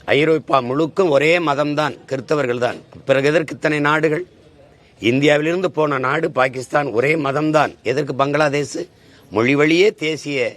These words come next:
நிலங்கள், இனங்கள் அப்படிதான் பிரிஞ்சிருக்கு. இந்தியா மொழி வழியே தான் மாநிலங்கள் பிரிக்கப்பட்டிருக்கு. அது காரணம் அந்த மொழி, அதனுடைய கலை, கலாச்சாரம், பண்பாடு, அவர்களுடைய வழிபாடு,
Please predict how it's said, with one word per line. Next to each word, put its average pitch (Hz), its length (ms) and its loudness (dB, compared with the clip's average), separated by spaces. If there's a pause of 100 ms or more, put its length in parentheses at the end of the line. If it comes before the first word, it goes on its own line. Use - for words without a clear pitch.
(140)
நிலங்கள், 135 520 -2 (560)
இனங்கள் 160 460 0 (1200)
அப்படிதான் 160 460 0
பிரிஞ்சிருக்கு. 175 440 -4 (260)
இந்தியா 180 400 0 (180)
மொழி 147 280 -4
வழியே 185 320 0
தான் 196 200 -2
மாநிலங்கள் 160 600 -6
பிரிக்கப்பட்டிருக்கு. 120 600 -10 (640)
அது 131 200 0
காரணம் 185 460 2
அந்த 160 320 -6
மொழி, 120 360 -6 (240)
அதனுடைய 170 440 0
கலை, 147 200 0
கலாச்சாரம், 123 600 0
பண்பாடு, 123 480 0 (240)
அவர்களுடைய 135 480 0
வழிபாடு, 131 540 2